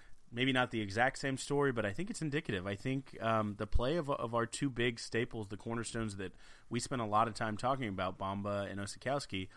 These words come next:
were not good this week and have kinda been trending downwards really since the, the Ole Miss win. Um, and, and so the, the second game of this was,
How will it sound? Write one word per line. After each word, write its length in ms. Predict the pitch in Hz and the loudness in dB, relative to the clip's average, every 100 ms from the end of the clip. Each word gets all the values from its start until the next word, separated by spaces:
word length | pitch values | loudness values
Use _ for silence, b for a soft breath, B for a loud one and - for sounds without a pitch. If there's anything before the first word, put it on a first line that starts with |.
| b b | b b
were 160 | 113 117 | 0 4
not 220 | 117 117 | 4 2
good 180 | 113 110 | -2 -2
this 240 | 117 - | -4 -2
week 200 | 104 104 | -4 -2
and 80 | 113 | -4
have 120 | 104 | -4
kinda 200 | 104 117 | -4 -2
been 180 | 117 101 | -2 -4
trending 360 | - 107 104 98 | -4 -4 -2 -2
downwards 460 | 101 101 98 92 | 0 0 -2 -4
really 220 | 101 104 | -4 -2
since 260 | 95 95 90 | -2 -4 -4
the, 340 | - 90 90 - | -4 -4 -4 -4
the 100 | 98 | -2
Ole 140 | 95 | 0
Miss 320 | 92 117 - | 0 0 2
win. 300 | 90 87 87 - B B B | 2 0 -4 -8 B B B
Um, 260 | 95 95 | 2 4
and, 200 | 95 95 | 2 -2
and 240 | - 98 92 | -4 -4 -4
so 120 | 104 | -4
the, 160 | 95 98 | -4 -6
the 120 | - 95 | -4 2
second 360 | 135 143 123 | 6 6 4
game 200 | 101 98 | 0 0
of 100 | 92 | -2
this 260 | 90 95 - | -4 -4 -2
was, 320 | 92 90 - | 0 -2 -6